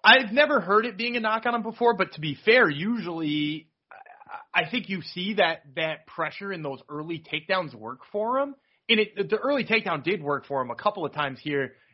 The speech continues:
And then Algeo got wise to it or started using that, that, like I said, that funky wrestling style that, that squashed the takedown. And, you know, I, I, obviously it, it worked, so he kept doing it, and then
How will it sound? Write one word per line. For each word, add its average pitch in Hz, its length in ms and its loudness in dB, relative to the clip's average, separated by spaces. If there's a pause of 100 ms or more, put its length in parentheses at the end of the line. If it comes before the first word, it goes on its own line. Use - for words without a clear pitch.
(100)
And 175 120 2
then 202 100 4
Algeo 170 440 4
got 135 180 0
wise 156 380 -2
to 160 120 -6
it 139 100 -8
or 131 80 -10
started 143 360 -6
using 156 340 -6
that, 139 280 -4 (140)
that, 131 420 -2
like 143 160 -2
I 123 60 -4
said, 113 160 -8
that 113 280 -6
funky 147 280 0
wrestling 131 420 -2
style 127 480 0
that, 117 200 0 (160)
that 117 300 2 (100)
squashed 151 440 0
the 139 80 -2
takedown. 180 440 0 (920)
And, 175 480 4 (560)
you 190 260 -6
know, 190 140 2
I, 165 220 -2
I, 170 240 0
obviously 180 480 2
it, 113 100 -8 (140)
it 131 80 -6 (120)
worked, 147 400 0 (140)
so 135 540 -2
he 127 160 -8
kept - 340 -6
doing 127 320 -6
it, 135 260 -4
and 139 240 -6
then 143 440 -8